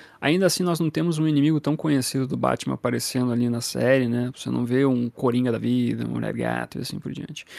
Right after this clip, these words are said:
Você vê, na verdade, um contexto realmente da série em si. Ela realmente não trazia tanto, assim, os preconceitos como foi o, a série de quarenta e três,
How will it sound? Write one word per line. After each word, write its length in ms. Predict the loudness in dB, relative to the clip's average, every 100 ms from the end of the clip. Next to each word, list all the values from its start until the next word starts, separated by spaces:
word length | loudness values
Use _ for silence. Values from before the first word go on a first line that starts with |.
| -16 -16 -12
Você 220 | -6 -4 0
vê, 120 | 2
na 120 | 2
verdade, 420 | 2 4 4 4
um 60 | 2
contexto 680 | 0 -2 2 2 2 -4 -6
realmente 560 | -4 0 2 2 0 0
da 160 | 0
série 320 | 2 0 2 2
em 80 |
si. 420 | -2 0 0 0 -2
Ela 220 | 0 2 4
realmente 400 | 6 4 4 2
não 80 |
trazia 400 | 4 4 6 4
tanto, 560 | 4 6 8 8 8 4
assim, 160 | 2 0
os 120 | 2
preconceitos 640 | 0 2 0 0 0 -2
como 180 | -2 -4
foi 400 | -2 2 4 4
o, 300 | 4 2 2
a 80 | 0
série 180 | 0 -2
de 60 |
quarenta 240 | 0 -2 -2
e 40 |
três, 440 | -2 -2 -2 -8